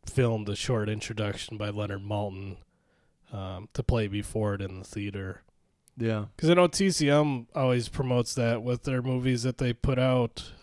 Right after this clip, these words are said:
Speaker 1: uh, for re-, re-release. They'll have a, you know, "Come see whatever movie with special introduction by Ben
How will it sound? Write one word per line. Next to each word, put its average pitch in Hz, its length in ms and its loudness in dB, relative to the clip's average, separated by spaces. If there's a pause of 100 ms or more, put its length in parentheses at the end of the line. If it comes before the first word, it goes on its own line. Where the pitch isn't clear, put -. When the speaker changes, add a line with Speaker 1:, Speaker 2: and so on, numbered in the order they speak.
(120)
Speaker 1:
uh, 117 180 0
for 127 260 -2
re-, 139 440 2 (120)
re-release. 160 920 4
They'll 120 220 2
have 113 260 -2
a, 104 300 -4 (520)
you - 80 -14
know, 85 220 -10
"Come 185 220 2
see 185 480 0
whatever 180 680 2
movie 180 360 10
with 131 160 0
special 160 520 2
introduction 160 680 -2
by 131 360 -2
Ben 131 380 0